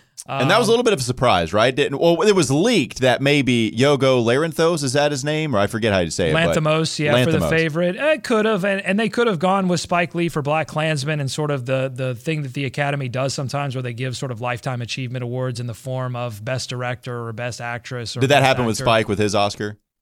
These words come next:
Speaker 2: Well, so that could, it could have, well, he got, so he got an Oscar for writing.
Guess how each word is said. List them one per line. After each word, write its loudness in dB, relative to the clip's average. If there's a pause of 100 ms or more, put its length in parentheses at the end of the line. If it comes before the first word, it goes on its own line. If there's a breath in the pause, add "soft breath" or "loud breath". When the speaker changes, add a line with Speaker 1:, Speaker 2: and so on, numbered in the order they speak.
(480)
Speaker 2:
Well, 2
so 0
that 0
could, 0
it -4
could 0
have, 2
well, 2
he 2
got, 0
so 0
he 2
got 2
an 2
Oscar -2
for -2
writing. -4